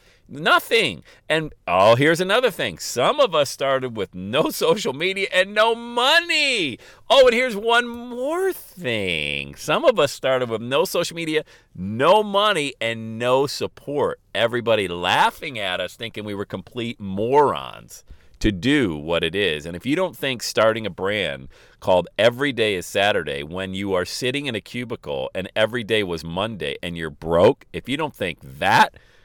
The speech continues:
was hard, <laughs> come on, man. I can't even think. But everyone's got a different story. Someone else has it harder than that. I'm just saying, you can keep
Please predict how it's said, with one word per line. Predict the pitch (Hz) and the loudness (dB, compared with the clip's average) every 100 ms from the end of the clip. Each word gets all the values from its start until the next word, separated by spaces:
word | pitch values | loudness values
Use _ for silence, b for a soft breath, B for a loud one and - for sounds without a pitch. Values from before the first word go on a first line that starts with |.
| b b - | b b -2
was | 127 156 - | 4 4 4
hard, | 240 160 240 - - - - | 4 6 6 2 -4 -8 -20
<laughs> | - - | -20 -6
come | - 185 160 | 4 4 6
on, | 196 208 | 6 6
man. | 165 175 | 4 4
I | 190 | 4
can't | - 196 | 4 2
even | 196 214 | 4 0
think. | 180 b b - | -2 b b -6
But | 208 - | -4 4
everyone's | 196 262 269 269 | 4 4 0 2
got | 226 233 | 0 2
a | |
different | 233 262 240 | 0 -2 -4
story. | 233 247 | 2 2
Someone | 196 143 151 | 2 -2 0
else | 170 - | -2 2
has | 185 190 | 0 2
it | 170 | 0
harder | 180 262 240 | 2 2 -2
than | 127 113 | -4 -4
that. | 95 - | -2 -2
I'm | 147 | -2
just | - 202 | -4 -6
saying, | - 165 233 160 127 - b b - | 0 0 2 0 -4 -10 b b -6
you | 147 277 | -4 -2
can | 359 220 | -4 -8
keep | - 202 196 | -6 -6 -6